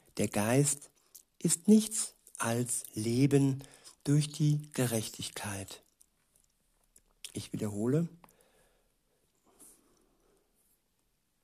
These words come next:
Wenn aber der Messias in euch lebt, dann ist zwar euer Körper dem Tod verfallen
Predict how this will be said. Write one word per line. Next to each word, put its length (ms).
Wenn 200
aber 420
der 100
Messias 600
in 160
euch 320
lebt, 400
dann 180
ist 220
zwar 420
euer 260
Körper 680
dem 160
Tod 400
verfallen 840